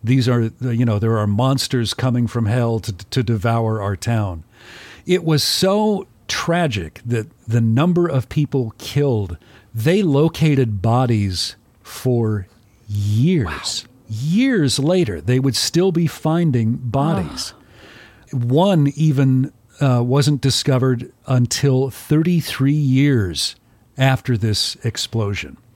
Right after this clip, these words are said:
Speaker 2: Thirty-three years?
Speaker 1: Thirty-three years, they would still find a body
Speaker 2: Oh, my.
Speaker 1: that was a, that was a victim of this. There were some really quirky instances, too, of how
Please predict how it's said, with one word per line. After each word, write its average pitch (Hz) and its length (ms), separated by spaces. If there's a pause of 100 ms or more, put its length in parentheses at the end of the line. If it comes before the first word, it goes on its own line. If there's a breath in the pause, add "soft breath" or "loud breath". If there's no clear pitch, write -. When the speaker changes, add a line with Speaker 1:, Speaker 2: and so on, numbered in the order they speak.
(100)
Speaker 2:
Thirty-three 139 600
years? 98 680 (340 soft breath)
Speaker 1:
Thirty-three 170 560
years, 139 560
they 120 240
would 110 160
still 123 300
find 110 500
a 110 80
body 95 480 (100)
Speaker 2:
Oh, 110 40
my. 98 180 (100)
Speaker 1:
that 110 140
was 110 160
a, 113 80
that 107 260
was 117 300
a 123 180
victim 104 440
of 90 160
this. 87 260 (340 loud breath)
There 147 120
were 143 100
some 120 260
really 135 360
quirky 123 960 (280 soft breath)
instances, 123 600
too, 147 440
of 117 140
how 143 300